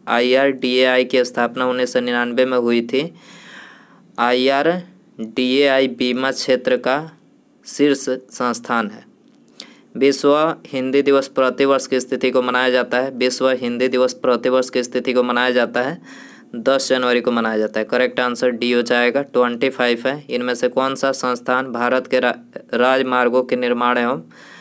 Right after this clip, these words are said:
अनुरक्षण के लिए जिम्मेदार है? इनमें से कौन सा संस्थान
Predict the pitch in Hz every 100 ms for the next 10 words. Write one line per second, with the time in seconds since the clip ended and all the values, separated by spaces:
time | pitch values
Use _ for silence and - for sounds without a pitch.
0 | - - - - 123 127 131 127 - 139
1 | 135 131 127 120 123 123 120 120 120 143
2 | - _ _ _ _ _ _ _ _ _
3 | _ _ - 120 120 123 120 123 127 135
4 | 131 127 131 123 123 123 120 135